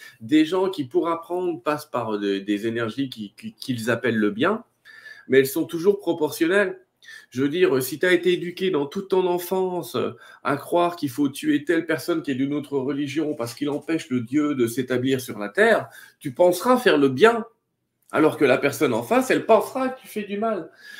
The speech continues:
Donc, ces notions de bien et de mal, elles sont toujours très, très relatives au vécu de la personne, à la subjectivité de la personne.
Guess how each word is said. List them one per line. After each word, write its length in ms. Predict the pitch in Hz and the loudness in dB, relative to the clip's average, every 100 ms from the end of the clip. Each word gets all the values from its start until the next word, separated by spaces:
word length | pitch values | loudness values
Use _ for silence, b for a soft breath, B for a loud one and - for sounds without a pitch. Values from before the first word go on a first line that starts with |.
| B | B
Donc, 180 | 139 147 | -2 0
ces 160 | 160 165 | 2 2
notions 400 | 165 - 190 156 | 2 2 2 2
de 120 | 139 | 0
bien 340 | 127 156 180 | -2 -2 -2
et 100 | 151 | -2
de 120 | 117 | 0
mal, 380 | 117 185 226 190 - B 123 | -2 0 -2 -4 -10 B -4
elles 140 | 143 | -4
sont 240 | - 175 | -2 -4
toujours 520 | 170 - 220 208 226 226 | -4 -4 -4 0 -2 -2
très, 420 | - - 233 226 | -6 0 -2 -2
très 320 | - - 220 | -8 -4 -4
relatives 920 | 196 170 147 147 190 220 165 107 113 120 b b | -2 -2 -2 -4 -4 -2 0 -2 -2 -10 b b
au 140 | - 127 | -2 2
vécu 320 | 143 143 - | 2 0 -2
de 60 | 156 | 0
la 100 | 143 | 0
personne, 440 | 135 120 185 202 | 0 -2 0 2
à 100 | 156 | 2
la 100 | 123 | 0
subjectivité 720 | 123 143 131 123 147 139 139 | -2 -8 -10 -8 -10 -6 2
de 80 | 160 | 2
la 80 | 139 | 2
personne. 580 | 123 120 - 185 202 | -2 -6 -2 -2 -2